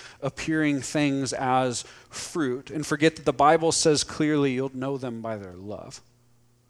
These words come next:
Nothing big, nothing flashy. And, and I guess we could parse the meaning of big. But not you'll know them by their viral success stories of out of this world faith.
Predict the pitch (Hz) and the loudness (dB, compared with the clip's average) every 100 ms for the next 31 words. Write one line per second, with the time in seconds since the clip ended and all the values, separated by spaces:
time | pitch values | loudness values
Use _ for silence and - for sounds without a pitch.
0 | _ _ _ _ _ 123 135 175 151 120 | _ _ _ _ _ -4 0 -2 0 0
1 | 123 135 123 - 165 - 117 104 107 135 | 0 0 -2 0 -4 -2 -2 0 -2 -4
2 | 147 139 160 156 147 - - _ _ - | -4 -2 -2 -2 -4 -6 -20 _ _ -8
3 | 139 156 151 147 - 156 147 - 131 135 | 0 0 2 -2 0 0 0 0 -2 0
4 | 160 135 117 104 104 98 123 - _ _ | 0 0 -2 -6 -8 -8 -8 -16 _ _
5 | _ _ _ _ _ _ _ _ _ _ | _ _ _ _ _ _ _ _ _ _
6 | 185 160 196 175 175 160 156 180 170 156 | 0 6 6 8 6 6 6 6 6 6
7 | 143 143 139 127 135 156 160 147 143 127 | 6 6 4 4 6 6 6 6 4 2
8 | - - - 156 - - 170 - - 151 | -10 -6 0 2 2 4 4 4 2 2
9 | 135 135 131 165 170 190 196 156 165 151 | 2 0 0 4 6 6 2 0 0 0
10 | 131 139 156 147 139 117 - - - - | -2 0 4 4 4 0 -12 -20 -18 -12
11 | - 131 107 123 - | -2 0 -2 -6 -16